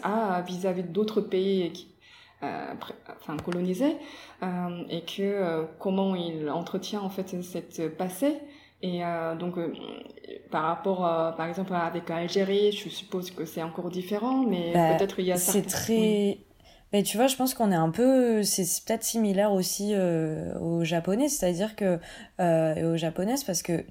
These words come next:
Speaker 2: tu, on, on étudie très, très peu l'histoire coloniale de la France, euh, euh, à l'école, tu vois. Enfin, il y a très, très peu de, de cours qui nous sont donnés dessus, tu vois. On est très, très peu, enfin,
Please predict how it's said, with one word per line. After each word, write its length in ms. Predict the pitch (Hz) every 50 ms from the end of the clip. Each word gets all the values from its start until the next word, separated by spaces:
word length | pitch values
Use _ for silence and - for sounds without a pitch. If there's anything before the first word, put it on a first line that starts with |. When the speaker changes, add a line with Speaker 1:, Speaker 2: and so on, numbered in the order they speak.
| -
Speaker 2:
tu, 180 | - - - - -
on, 260 | 175 170 165 165 160 - 170
on 140 | 170 170
étudie 420 | 170 160 160 - - 160 139 139 -
très, 240 | - - - 247 240
très 180 | - 226 220
peu 220 | 208 - 294 302 240
l'histoire 360 | 202 175 - - 185 170 165
coloniale 560 | - 180 170 165 165 165 165 165 170 170 165
de 80 | 160 160
la 140 | 156 156
France, 460 | 147 - - - 170 165 160 - - -
euh, 200 | 160 151 147 147 147 - - - - - - _ -
euh, 540 | 160 151 151 151 147 143 143 - - - - - -
à 80 | 160
l'école, 380 | 156 156 156 - 277 269 226 180 165 160 -
tu 160 | - - - 165
vois. 220 | 156 151 - - - - -
Enfin, 560 | - - - 165 156 151 151 151 147 151 147 - - - - - - -
il 40 | 170
y 20 |
a 40 | 156
très, 200 | 151 - - 233
très 180 | 233 - 214 202
peu 220 | - - 233 233
de, 800 | 190 190 175 170 160 160 156 156 151 151 151 147 147 147 143 - - - - - - _ _ -
de 100 | 165 170
cours 320 | 170 - - 254 262 254
qui 140 | - - 196
nous 120 | 180 165
sont 160 | 160 - 185 170
donnés 280 | 160 165 160 156 156
dessus, 320 | 165 185 196 - 285 277 269
tu 160 | - - 170
vois. 200 | 165 151 - - - - - - - - - - - - - - - - - - -
On 80 | 180 175
est 120 | 160 165
très, 200 | - - 233 233
très 160 | - - 226
peu, 220 | 185 - 233 240 233
enfin, 400 | 220 - 190 175 165 170 175